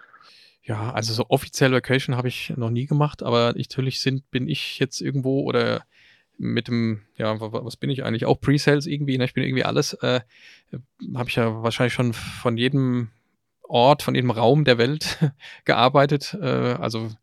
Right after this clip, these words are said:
die Klischee wie früher, ne, wie man eben noch, äh,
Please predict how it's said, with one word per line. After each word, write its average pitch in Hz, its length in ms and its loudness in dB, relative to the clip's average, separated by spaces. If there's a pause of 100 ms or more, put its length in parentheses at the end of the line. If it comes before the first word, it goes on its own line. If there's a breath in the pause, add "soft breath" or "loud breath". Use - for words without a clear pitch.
(460 soft breath)
die 127 80 -8
Klischee 131 400 2
wie - 100 -10
früher, 160 360 8
ne, 135 200 4
wie 131 80 2
man 120 160 2
eben 123 140 -2
noch, 123 280 0
äh, 120 280 0